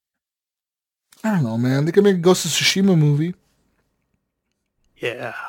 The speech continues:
Speaker 2: Tom Cruise would be starring in it.
Speaker 1: <laughs> Tom
Speaker 2: Yeah.
Speaker 1: Cruise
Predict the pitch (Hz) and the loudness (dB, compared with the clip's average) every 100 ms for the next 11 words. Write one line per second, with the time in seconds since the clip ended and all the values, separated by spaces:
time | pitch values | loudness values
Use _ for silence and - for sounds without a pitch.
0 | - _ _ _ _ _ _ _ _ - | -20 _ _ _ _ _ _ _ _ -8
1 | 185 214 214 - 262 202 185 185 - 220 | 0 0 0 0 0 0 0 -2 -2 0
2 | 214 180 175 175 170 _ _ - - 370 | 2 0 0 -2 -6 _ _ -2 0 0
3 | 539 403 392 605 392 440 _ - - - | 0 -2 -2 -4 -6 -16 _ -20 -20 -20
4 | - 220 214 220 - 240 240 220 190 - | -6 0 2 0 -2 0 2 4 2 0